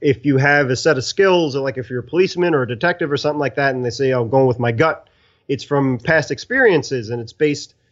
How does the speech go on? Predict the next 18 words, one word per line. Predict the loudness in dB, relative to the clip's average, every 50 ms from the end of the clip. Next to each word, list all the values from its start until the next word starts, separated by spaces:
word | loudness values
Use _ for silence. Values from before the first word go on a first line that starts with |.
| _ _ _ _ -6
on | -4 -4 -4 -4
facts | -2 0 2 2 2 2 0 -2 -4
and | -2 -2 -2 -2 0
things | 2 2 2 2 0 -2
that | -4 -4 -4 -4 -6
you | -8 -6 -6 -8 -10 -12 -16 _ _ _ _ _ _
thought | 0 2 2 2 0 -2 -6
or | -6 -4 -4 -2 -2 -4 -4 -6 -6 -6
have | -6 -6 -6 -6 -8 -12 -16 _ _ _ _ -10 -4
gone | 0 2 2 2 2 0
through | -2 -2 0 0 0
in | -2 -4
the | -4
past. | -2 0 0 0 0 -2 -6 -12 -10
So | -8 -6 -6 -6 -8 -10 _ _ -2
I | 0 2
would | 2 2 0
say, | -2 -2 0 0 0 0 -2 -4 -10